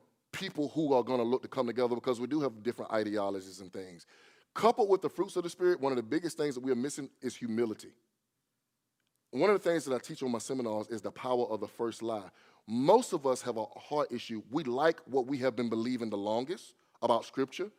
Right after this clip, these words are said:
and so we're unwilling to have the humility that says, "Listen,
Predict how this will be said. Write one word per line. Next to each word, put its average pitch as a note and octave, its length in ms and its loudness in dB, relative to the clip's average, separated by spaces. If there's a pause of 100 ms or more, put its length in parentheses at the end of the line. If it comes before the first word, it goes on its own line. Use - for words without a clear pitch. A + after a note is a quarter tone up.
(260)
and D3 120 4
so E3+ 140 6
we're D#3+ 260 8
unwilling F3 760 6 (340)
to D3+ 120 2
have D#3 160 4
the D3+ 80 -4
humility D3+ 460 2
that B2+ 120 -4
says, B2+ 280 0
"Listen, C#3 360 -2